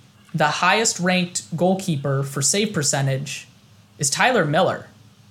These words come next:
which I would not have expected. I mean, d-,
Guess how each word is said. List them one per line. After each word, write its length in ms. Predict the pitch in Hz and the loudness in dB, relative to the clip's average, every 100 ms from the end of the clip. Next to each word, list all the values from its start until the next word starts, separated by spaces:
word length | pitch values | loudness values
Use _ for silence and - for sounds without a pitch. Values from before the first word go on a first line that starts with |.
| - - - - _ | -20 -20 -20 -20 _
which 520 | 185 190 - - - - _ - - - _ _ _ - _ - _ _ - | 0 0 0 -2 -6 -18 _ -20 -20 -20 _ _ _ -20 _ -20 _ _ -8
I 160 | 139 202 | 2 4
would 200 | 254 165 | 4 2
not 160 | 135 | 0
have 80 | 139 | 0
expected. 640 | 135 - - 135 160 202 175 | -2 -4 -4 -4 -2 -4 0
I 60 | |
mean, 260 | 175 165 143 - 160 | 2 2 0 -8 -6
d-, 140 | 156 | -6